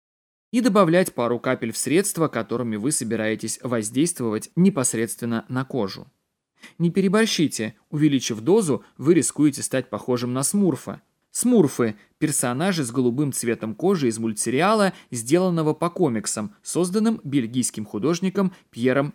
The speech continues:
Кюлифором. В таком случае поможет мыло. Я добавляю несколько капель метиленового синего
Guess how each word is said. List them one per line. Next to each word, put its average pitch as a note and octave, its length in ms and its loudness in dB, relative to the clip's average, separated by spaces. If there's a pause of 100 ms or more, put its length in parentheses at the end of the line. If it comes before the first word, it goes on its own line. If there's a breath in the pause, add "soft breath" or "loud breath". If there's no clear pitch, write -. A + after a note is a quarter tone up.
(100)
Кюлифором. B2 720 -2 (600)
В - 120 -20
таком A2 260 -4
случае C#3 540 0 (180 loud breath)
поможет E3+ 440 0
мыло. A#2+ 380 2 (580)
Я G3 180 2
добавляю C#3 480 2
несколько A#2+ 440 -6
капель B2 360 -4
метиленового A2 720 -2
синего G3 440 0